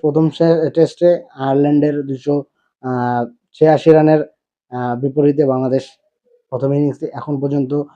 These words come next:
বাহান্ন রানের লিড নিয়ে রয়েছে, দ্বিতীয় দিন শেষ করেছে। আশা করব বাংলাদেশ, আহ, এই টেস্টটা সুন্দরভাবে জয় নিয়েই ফিরবে এবং মাহমুদুল হাসান জয় দুইশো করুক, তিনশো করুক, আমরা একটা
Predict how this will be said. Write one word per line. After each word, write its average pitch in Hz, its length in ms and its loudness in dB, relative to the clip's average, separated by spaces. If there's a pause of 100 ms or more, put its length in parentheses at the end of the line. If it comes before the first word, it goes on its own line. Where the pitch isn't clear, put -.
(300)
বাহান্ন 120 420 -2
রানের 143 220 2
লিড 160 340 4
নিয়ে 165 200 4
রয়েছে, 165 320 6
দ্বিতীয় 139 320 -2
দিন 143 140 -4
শেষ 160 220 -2
করেছে। 175 380 -4 (460)
আশা 139 180 -4
করব 151 200 4
বাংলাদেশ, 143 400 0 (640)
আহ, 120 300 -4
এই 143 160 -6
টেস্টটা 151 380 -2
সুন্দরভাবে 147 500 2
জয় 156 400 6
নিয়েই 185 340 6
ফিরবে 202 400 0 (380)
এবং 139 240 -2
মাহমুদুল 170 380 4
হাসান 185 300 4
জয় 175 280 6
দুইশো 151 420 0
করুক, 170 380 4
তিনশো 165 380 2
করুক, 180 280 4 (300)
আমরা 139 220 0
একটা 139 160 -2